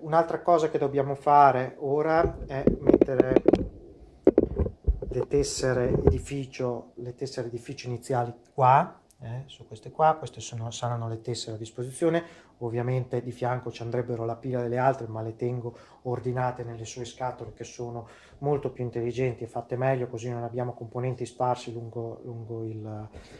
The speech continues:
la borda de-, del tabellone. Vedete, mettiamo i quattro più quello piccolo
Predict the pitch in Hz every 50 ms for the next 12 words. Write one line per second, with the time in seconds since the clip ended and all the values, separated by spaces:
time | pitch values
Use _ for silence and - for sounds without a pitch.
0 | - _ - 123 113 110 107 127 127 123 123 123 113 110 113 113 113 - 117 113
1 | 110 110 110 110 107 - 120 120 156 185 190 208 226 240 247 247 247 247 - -
2 | - - - - - - _ - 123 117 135 143 139 143 131 120 110 - - 131
3 | 123 127 127 127 123 123 120 113 117 117 120 120 120 120 120 - - 131 127 127
4 | 123 - - 127 131 127 - - 127 123 - 127 117 113 - - 156 - - -
5 | 185 180 185 - - -